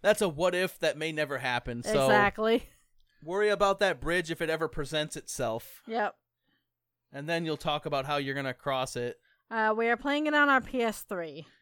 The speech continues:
Speaker 1: Uh, backwards com-, it's,
Speaker 2: Backwards
Speaker 1: it's my, um,
Speaker 2: compatible.
Speaker 1: it's my Metal Gear Solid three bundle pack P S three. It's an, it's a sixty or eighty gig. I think it's an eighty gig P S three that was a bundle pack with Metal Gear Solid three.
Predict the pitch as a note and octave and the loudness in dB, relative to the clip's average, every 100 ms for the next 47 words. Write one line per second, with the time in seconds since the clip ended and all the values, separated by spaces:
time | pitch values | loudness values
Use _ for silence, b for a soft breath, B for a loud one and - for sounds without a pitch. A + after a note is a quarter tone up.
0 | - C#3+ D3+ D#3 E3 - D3 F#3+ G#3+ A#3 | -4 0 2 2 0 -6 -4 0 2 4
1 | A#3+ A#3+ F#3 - A3+ G#3+ D3+ G3+ G3 G3 | 2 0 0 2 4 4 4 4 2 0
2 | F#3+ - - - D#3+ D#3+ E3 G#3+ A3+ G3 | -4 -8 -14 -4 -2 0 0 2 0 0
3 | G#3 F3+ - F#3 F#3+ F3+ D3 - - D#3+ | 0 0 -2 0 0 -2 -8 -14 -12 -6
4 | G3 G3+ G#3 G#3 G3+ - C3+ F3+ F#3 E3+ | -4 -4 -4 -2 -4 -4 -2 0 -2 -4
5 | F3 D#3+ - - - E3 D3 - - D3+ | -2 -2 -2 -6 -2 -2 -2 -6 -10 -4
6 | C#3+ A#2 C3+ B2+ D3 - C#3 B2 - F#3+ | -2 -2 -6 -8 -8 -2 -2 -4 -4 -4
7 | - G#3 F3+ F3 F3 F3 F3+ E3 F#3 F3+ | -4 -2 0 0 -2 -2 -2 -2 -2 -4
8 | E3+ D#3+ F3 F#3 E3+ F3+ E3+ D#3 F#3 F3 | -4 -2 -2 0 0 0 0 -2 -2 -2
9 | - E3+ E3 C#3+ C3+ C3 D#3+ D#3 - D3 | -2 -2 -2 -2 -4 -2 0 0 2 2
10 | C#3+ C3+ D3 C#3+ C#3+ D3+ C#3+ B2+ - C#3+ | 0 -4 -4 -4 -4 -4 -4 -4 -6 -4
11 | D3 | -4